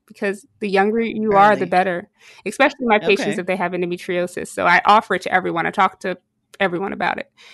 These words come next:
Speaker 1: and let them make the
Speaker 2: Mm-hmm.
Speaker 1: decision. It's such a personal decision.
Speaker 2: Yeah.
Speaker 1: You know, it really is.
Speaker 2: And it's not something that you do with them in office. They would need to go to another
Speaker 1: Yes,
Speaker 2: kind
Speaker 1: they
Speaker 2: of a
Speaker 1: would need to
Speaker 2: physician
Speaker 1: go to a,
Speaker 2: to
Speaker 1: yes, an infertility physician. And I have a lot of
Speaker 2: Got it.
Speaker 1: fabulous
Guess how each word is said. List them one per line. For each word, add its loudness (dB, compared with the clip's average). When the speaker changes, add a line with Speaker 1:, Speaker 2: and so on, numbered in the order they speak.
Speaker 1:
and -6
let 0
them -2
make 0
the -4
Speaker 2:
Mm-hmm. -4
Speaker 1:
decision. 0
It's -2
such 0
a -4
personal 0
decision. -4
Speaker 2:
Yeah. -8
Speaker 1:
You -4
know, -6
it -2
really 0
is. -4
Speaker 2:
And 0
it's -2
not 2
something -4
that 0
you -4
do -6
with -6
them -4
in -6
office. -6
They -6
would -8
need -8
to -8
go -4
to -8
another 0
Speaker 1:
Yes, 4
Speaker 2:
kind -6
Speaker 1:
they 2
Speaker 2:
of 0
a 0
Speaker 1:
would -2
need -4
to -4
Speaker 2:
physician -4
Speaker 1:
go 4
to -8
a, -2
Speaker 2:
to -6
Speaker 1:
yes, -4
an -2
infertility -4
physician. -14
And 2
I 4
have 0
a 0
lot 8
of 2
Speaker 2:
Got 0
it. 4
Speaker 1:
fabulous 0